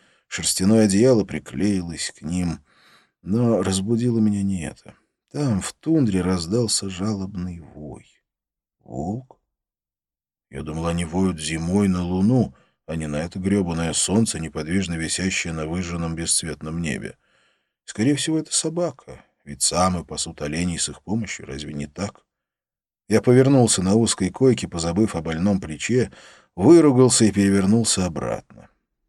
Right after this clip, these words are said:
Казалось, выли где-то очень далеко, но как знать...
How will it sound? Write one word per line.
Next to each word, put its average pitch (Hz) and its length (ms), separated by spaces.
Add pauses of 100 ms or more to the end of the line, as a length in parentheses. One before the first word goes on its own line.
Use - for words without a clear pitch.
(180)
Казалось, 90 460
выли 104 280
где-то 87 320
очень 104 420
далеко, 117 600
но 143 120
как 127 300
знать... 117 520